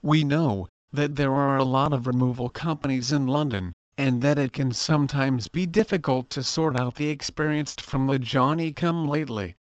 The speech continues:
We have chosen our name carefully to give you the confidence that you need to have when you are entrusting your possessions and your sanity to someone else. Our services.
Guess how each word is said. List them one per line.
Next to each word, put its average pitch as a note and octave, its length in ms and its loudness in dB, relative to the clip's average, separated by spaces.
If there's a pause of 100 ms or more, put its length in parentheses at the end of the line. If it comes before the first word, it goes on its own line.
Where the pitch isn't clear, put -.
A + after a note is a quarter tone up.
(600)
We C3+ 120 0
have C#3 240 -2
chosen E3+ 520 -2
our D#3 160 2
name D#3 320 2
carefully E3 600 -2
to D3 120 -6
give C3 240 0
you C#3+ 200 0
the D3 100 -2
confidence C3+ 760 -2
that B2+ 220 -2
you C#3 140 2
need D3+ 320 -2
to C#3 140 -2
have G2+ 420 -4 (220)
when C#3 240 2
you D3 180 -2
are D#3 180 2
entrusting C#3+ 640 -2
your C3+ 200 2
possessions C#3 680 -4
and D3 220 -6
your C#3 180 -2
sanity A2 600 -4
to C#3+ 180 -4
someone D3 420 0
else. C3 460 -4 (720)
Our C#3+ 220 4
services. B2+ 880 -4